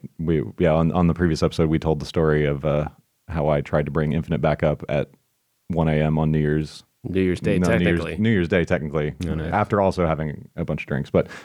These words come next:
Speaker 1: uh, yeah, doing it in downtime is probably the, the proper way to do stuff like that. <laughs> Uh, anyway, so, yeah, that, that stuff is,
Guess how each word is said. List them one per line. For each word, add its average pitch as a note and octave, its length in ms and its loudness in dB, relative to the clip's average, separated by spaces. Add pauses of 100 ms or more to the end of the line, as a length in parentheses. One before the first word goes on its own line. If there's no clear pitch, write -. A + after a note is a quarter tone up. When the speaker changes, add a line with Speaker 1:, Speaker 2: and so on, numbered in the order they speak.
(140)
Speaker 1:
uh, - 260 -2
yeah, - 220 -2
doing G#2 180 2
it F#2 80 4
in F#2 120 2
downtime E2+ 540 0
is D2+ 80 -8
probably D#2 380 -4
the, D#2 180 -2 (140)
the E2 80 -6
proper - 260 -4
way D2 120 -4
to - 60 0
do D#2 120 -10
stuff D#2 160 -2
like D2 140 -8
that. D#2 220 -4
<laughs> - 40 -20 (1040)
Uh, G2 200 4 (260)
anyway, G2 360 4
so, G#2 320 2 (960)
yeah, A#2+ 260 4
that, - 380 0
that C#3 160 4
stuff C3+ 240 2
is, A#2 380 2